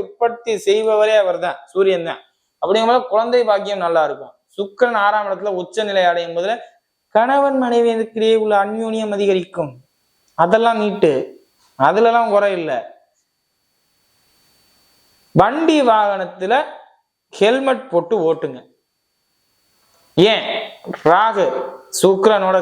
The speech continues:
சேர்றார், இல்ல தலை வந்து சு-, ராகுவோட சேருது, அப்ப மண்டை உடையணும், அந்த மாதிரி தன்மையை கொடுக்கும் அது. அதாவது அந்த உடையிற மாதிரி தன்மைங்கிறதோட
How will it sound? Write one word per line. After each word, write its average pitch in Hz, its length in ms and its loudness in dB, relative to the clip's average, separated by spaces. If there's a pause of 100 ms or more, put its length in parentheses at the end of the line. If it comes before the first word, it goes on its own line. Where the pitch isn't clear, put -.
சேர்றார், 139 380 0 (960)
இல்ல - 180 4 (180)
தலை 185 240 4 (160)
வந்து 190 220 0 (400)
சு-, 185 220 2
ராகுவோட 180 380 0 (100)
சேருது, 147 280 -6 (160)
அப்ப 185 160 -2 (100)
மண்டை 196 280 0 (120)
உடையணும், 160 420 -8 (440)
அந்த 175 200 -2
மாதிரி 151 160 0 (100)
தன்மையை 170 400 0
கொடுக்கும் 147 340 -4
அது. 120 120 -6 (1400)
அதாவது 185 280 2 (220)
அந்த 190 160 0 (400)
உடையிற 202 280 -2 (100)
மாதிரி 196 260 -4
தன்மைங்கிறதோட 175 520 -4